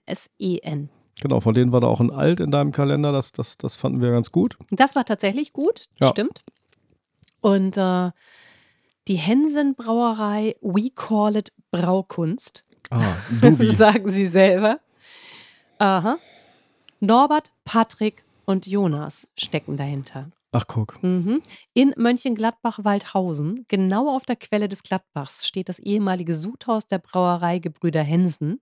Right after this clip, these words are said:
Speaker 1: Gegründet im Jahre siebzehnhundertdreiundneunzig und dann bis in die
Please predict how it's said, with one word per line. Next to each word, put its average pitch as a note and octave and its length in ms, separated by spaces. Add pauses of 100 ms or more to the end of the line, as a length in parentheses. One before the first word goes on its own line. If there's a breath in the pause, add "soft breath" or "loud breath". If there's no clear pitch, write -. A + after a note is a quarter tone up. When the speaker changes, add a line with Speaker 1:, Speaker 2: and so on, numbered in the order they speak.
(600 soft breath)
Speaker 1:
Gegründet A3+ 640
im G#3+ 180
Jahre G3+ 340
siebzehnhundertdreiundneunzig D#3+ 1300 (480 soft breath)
und F3 240
dann F#3+ 300
bis F#3+ 240
in E3+ 260
die D#3 240